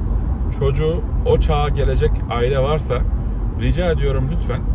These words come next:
eğer çocuğunuzun geleceğini Almanya'da oluşturmak istiyorsanız, onların böyle bir hayal kurmasını istiyorsanız,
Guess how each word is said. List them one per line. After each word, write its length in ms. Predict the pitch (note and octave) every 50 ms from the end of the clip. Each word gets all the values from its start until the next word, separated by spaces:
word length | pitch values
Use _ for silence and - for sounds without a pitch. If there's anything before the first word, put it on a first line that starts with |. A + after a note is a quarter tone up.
| - - - - - - - - - -
eğer 260 | - C3 C#3+ C#3 -
çocuğunuzun 540 | - C#3 B2 C3 C#3+ C3 C#3 - - C#3+ C3+
geleceğini 380 | C3 B2 A#2 A#2+ B2+ C3 C3 B2+
Almanya'da 420 | B2+ C3 C3 C#3 C#3 C3+ B2 B2
oluşturmak 580 | - B2 - - - - - - - - - -
istiyorsanız, 600 | - - - D3+ D#3+ C#3+ - - F#2+ F#2+ - -
onların 380 | G#2 G#2+ A2+ A#2+ B2 A#2+ A2
böyle 220 | C#3+ - - - A#2+
bir 40 |
hayal 240 | A#2 A2 A2+ A#2 -
kurmasını 500 | - - - A2+ A2+ A#2 - - - -
istiyorsanız, 640 | - - - - D#3 D#3 - - - - - -